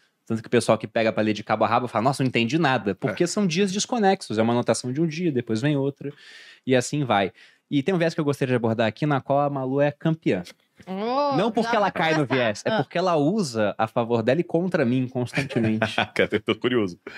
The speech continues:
Speaker 1: É da ancoragem.
Speaker 4: Perfeito.
Speaker 1: E também tá presente no mercado. Eu já vi uma vez, é, você fazendo um post, Braga, e, e aí as discussões lá, o pessoal falando, "Não, tá errado, concordo, não sei o quê", falando que preço médio não importava,
Speaker 2: Era,
Speaker 1: por
Speaker 2: era isso
Speaker 1: exemplo.
Speaker 2: que eu ia provocar ele, porque eu adoro essa discussão do preço médio.
Speaker 1: Pois é, e eu concordo totalmente com você.
Speaker 4: Já apanhei tanto por causa disso.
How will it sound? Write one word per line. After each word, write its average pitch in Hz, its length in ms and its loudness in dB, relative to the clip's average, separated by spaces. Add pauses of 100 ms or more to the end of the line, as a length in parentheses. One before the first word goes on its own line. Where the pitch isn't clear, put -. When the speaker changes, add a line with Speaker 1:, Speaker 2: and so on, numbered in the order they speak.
Speaker 1:
É 160 120 2
da 131 100 2
ancoragem. 117 680 0
Speaker 4:
Perfeito. 113 760 0
Speaker 1:
E 180 60 2
também 202 320 2
tá 220 100 0
presente 110 1120 0
no 110 160 0
mercado. 98 580 0
Eu 117 100 2
já 127 140 2
vi 117 140 0
uma 135 200 0
vez, 107 520 -2
é, 104 240 2
você 98 280 -2
fazendo 107 300 0
um 101 80 0
post, 117 380 0
Braga, 95 360 0
e, 98 160 -4 (320)
e 110 80 -4
aí 110 280 2
as 95 100 0
discussões 107 680 -2
lá, 107 120 4
o 107 40 2
pessoal - 220 -8
falando, 131 160 -2
"Não, 170 120 0
tá - 120 -2
errado, 135 380 0
concordo, 127 460 2
não 120 80 0
sei - 140 -6
o - 20 -2
quê", 135 100 2
falando 127 180 0
que 131 60 -2
preço 131 300 0
médio 127 240 2
não 127 80 0
importava, 120 520 0
Speaker 2:
Era, 123 100 -4
Speaker 1:
por 120 40 0
Speaker 2:
era 123 60 2
isso 139 100 0
Speaker 1:
exemplo. - 140 0
Speaker 2:
que 165 60 0
eu 156 40 4
ia 143 80 2
provocar 135 460 0
ele, 127 100 0
porque - 140 -4
eu 135 40 2
adoro 127 200 0
essa 120 160 -4
discussão 120 380 0
do 110 80 2
preço 110 280 -2
médio. 107 400 0
Speaker 1:
Pois 196 240 0
é, 151 260 0
e 127 60 0
eu 208 80 0
concordo 196 380 0
totalmente 196 460 0
com 165 100 -2
você. 135 240 0
Speaker 4:
Já 92 80 4
apanhei 92 320 0
tanto 98 220 -2
por - 40 -12
causa 92 160 2
disso. 95 200 -2